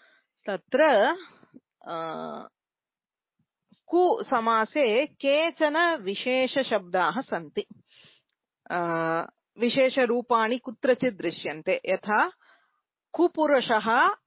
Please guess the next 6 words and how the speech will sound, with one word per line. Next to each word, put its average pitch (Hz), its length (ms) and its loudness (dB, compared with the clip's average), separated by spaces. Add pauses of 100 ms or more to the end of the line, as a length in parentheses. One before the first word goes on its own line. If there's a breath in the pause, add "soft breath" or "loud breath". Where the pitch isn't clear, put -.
(300)
कापुरुषः 240 1200 2 (140)
इत्यपि 214 440 -4
प्रयोगः 196 580 -2
अस्ति। 147 340 -8
कुत्सितः 240 760 -2
पुरुषः 180 760 -4